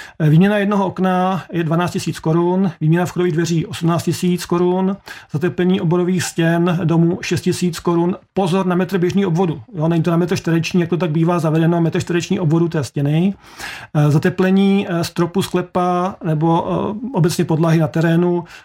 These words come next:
eh, paušál šedesát tisíc korun, zateplení, eh, stropu pod půdou, paušál padesát tisíc korun, zateplení střechy,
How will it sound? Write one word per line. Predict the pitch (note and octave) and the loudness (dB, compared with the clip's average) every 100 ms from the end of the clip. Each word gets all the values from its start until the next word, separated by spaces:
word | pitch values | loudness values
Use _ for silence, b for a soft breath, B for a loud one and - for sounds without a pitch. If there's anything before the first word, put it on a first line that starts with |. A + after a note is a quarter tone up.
| B D3+ | B -4
eh, | |
paušál | D#3 D#3+ F3+ F3 F3 | -2 0 0 0 -2
šedesát | - E3 E3+ F3 | -2 -4 -2 -2
tisíc | E3+ - D#3 | -2 -4 -4
korun, | - E3+ F3+ F#3 G3+ D3 | -2 0 0 0 -2 -4
zateplení, | D3+ F3 - E3+ F3 F3+ F3+ G3+ | -6 -4 -2 0 2 2 0 -2
eh, | E3 | -6
stropu | - E3+ F3 | -2 -2 0
pod | E3 | -2
půdou, | - E3+ E3 E3 E3 | -2 0 2 2 0
paušál | D#3+ D#3 F3+ E3+ E3 | -2 -2 0 -2 -2
padesát | D3+ D#3 D#3+ | -2 0 0
tisíc | E3 F3 E3 | 0 -2 -2
korun, | E3+ E3+ E3+ E3+ B B - | 0 2 2 -2 B B -6
zateplení | C#3 D#3+ E3+ E3+ | -2 2 2 2
střechy, | - D#3+ - E3 D#3+ | 0 -2 2 2 2